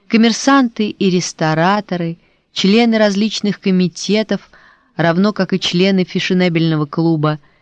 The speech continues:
все сливки общества и все его подонки. Хочешь, не хочешь, придётся начать расследование, потому что незнакомца убили на постели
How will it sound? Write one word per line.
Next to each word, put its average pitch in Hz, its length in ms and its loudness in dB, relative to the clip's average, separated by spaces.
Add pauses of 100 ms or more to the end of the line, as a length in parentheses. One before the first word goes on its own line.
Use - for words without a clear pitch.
(340)
все 254 240 0
сливки 233 560 0 (140)
общества 254 880 -2
и - 240 -6
все - 400 -4
его 180 520 -2 (200)
подонки. 139 880 -4 (1700)
Хочешь, - 500 -8
не 143 120 -2
хочешь, - 680 -8 (960)
придётся 156 720 -2
начать 185 540 -6
расследование, 127 1120 -6 (1200)
потому 208 320 -2
что - 180 -8
незнакомца 208 880 -2
убили 202 340 -2
на 185 160 0
постели 233 840 -4